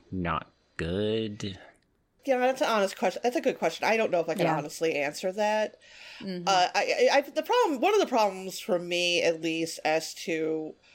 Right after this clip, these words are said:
Speaker 2: why the movie doesn't work as well as I would like it to, is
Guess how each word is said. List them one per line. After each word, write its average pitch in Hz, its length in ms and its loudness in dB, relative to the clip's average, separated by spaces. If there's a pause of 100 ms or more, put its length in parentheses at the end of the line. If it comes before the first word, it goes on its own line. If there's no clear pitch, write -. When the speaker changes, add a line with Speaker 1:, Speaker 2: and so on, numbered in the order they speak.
(240)
Speaker 2:
why 175 380 2
the 175 80 -4
movie 170 220 0
doesn't 170 260 -2
work 165 260 2
as 165 160 -2
well 156 540 2
as 151 220 2
I 143 160 0
would - 140 -2
like 151 320 -4
it - 180 -6
to, 294 420 -4 (440)
is 196 520 2